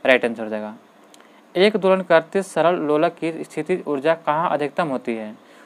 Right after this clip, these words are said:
तो एक दोलन करते सरल लोलक की स्थिति ऊर्जा कहाँ अधिकतम होती है? तो सही उत्तर हो जाएगा ऑप्शन नंबर तीन,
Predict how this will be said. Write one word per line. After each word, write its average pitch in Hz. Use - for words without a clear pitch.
तो 165
एक 208
दोलन 165
करते 160
सरल 170
लोलक 151
की 160
स्थिति 156
ऊर्जा 143
कहाँ 147
अधिकतम 139
होती 135
है? 160
तो 143
सही 160
उत्तर 151
हो 135
जाएगा 147
ऑप्शन 147
नंबर 147
तीन, 113